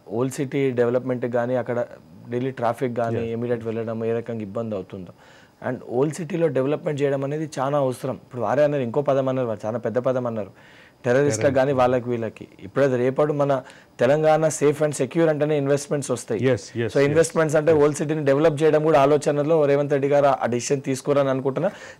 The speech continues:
Speaker 1: And వాళ్ళకి ఇబ్బంది కలగకుండా separate metro రైల్లో సరే ఏదో ఒక provision, అంటే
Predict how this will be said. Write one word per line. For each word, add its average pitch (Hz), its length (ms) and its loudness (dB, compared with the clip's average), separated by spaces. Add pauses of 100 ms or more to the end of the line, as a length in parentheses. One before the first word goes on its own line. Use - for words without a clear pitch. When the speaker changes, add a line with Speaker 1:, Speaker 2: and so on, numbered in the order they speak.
(120)
Speaker 1:
And 180 100 4
వాళ్ళకి 165 280 6
ఇబ్బంది 180 300 6
కలగకుండా 170 420 6
separate 165 420 4
metro 151 340 4
రైల్లో 151 420 4
సరే 151 240 0
ఏదో 147 160 2
ఒక 165 160 4
provision, 147 480 0
అంటే 123 220 -4